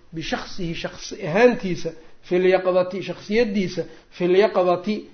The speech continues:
isagoo weliba soo jeedka dhexdiisa ayaa lagula koray oo samada loo geeyey. Ayb. Ila samaa'i, samada xaggeeda ayaa loo, ayaa la korsiiyey.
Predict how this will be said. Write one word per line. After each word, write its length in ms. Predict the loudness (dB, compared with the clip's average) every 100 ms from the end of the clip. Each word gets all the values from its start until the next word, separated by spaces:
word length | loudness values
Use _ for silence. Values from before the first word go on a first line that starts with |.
| -20 -16
isagoo 400 | 0 4 6 6
weliba 240 | 6 2
soo 220 | 0 2
jeedka 380 | 4 8 6 6
dhexdiisa 460 | -2 -2 -4 -4 -4
ayaa 220 | 2 4
lagula 360 | 4 2 2 0
koray 320 | 0 -2 -4
oo 120 | -8 -6
samada 340 | -2 0 0
loo 200 | -2 -4
geeyey. 380 | -6 -6 -8 -12 -14 -16 -16 -18
Ayb. 200 | -16 -16 -20 _ _ _ _ _ _ _ _ _ -2
Ila 220 | 2 2
samaa'i, 380 | 2 2 2 2
samada 300 | 0 -2 -2
xaggeeda 380 | -4 -2 0 0
ayaa 220 | -2 -2
loo, 240 | -2 -2
ayaa 220 | -2 -2 -4
la 120 | -6
korsiiyey. 580 | -10 -12 -10 -8 -8